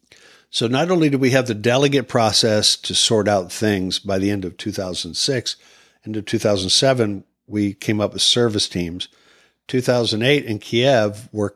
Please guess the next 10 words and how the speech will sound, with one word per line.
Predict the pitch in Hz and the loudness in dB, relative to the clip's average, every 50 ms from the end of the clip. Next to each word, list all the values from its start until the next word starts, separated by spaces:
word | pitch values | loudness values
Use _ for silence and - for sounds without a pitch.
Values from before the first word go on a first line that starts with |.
| _ - | _ -6
kind | - 123 113 110 | -4 -2 0 0
of | 107 98 95 - _ _ _ _ _ _ - _ _ _ _ _ _ _ _ _ | -2 -2 -4 -8 _ _ _ _ _ _ -20 _ _ _ _ _ _ _ _ _
fine-tuning | _ - - - - 131 127 131 131 120 - 117 139 143 139 120 101 85 | _ -18 -6 -2 0 2 2 2 2 2 0 2 2 2 2 2 0 0
things. | - 82 73 73 - - - - - - _ _ _ - | -4 -8 -10 -12 -14 -12 -12 -12 -12 -14 _ _ _ -2
I'm | 123 147 175 185 | 0 2 2 2
in | 190 180 156 | 2 2 2
a | |
unique | 135 123 127 127 120 120 120 113 107 - | 0 0 0 0 0 0 -2 -2 -4 -4
role | 107 110 127 165 170 135 104 92 90 | -4 -2 0 2 2 2 2 0 -4
from | - - - 107 101 92 92 90 | -6 -6 -4 -2 -2 -2 -4 -6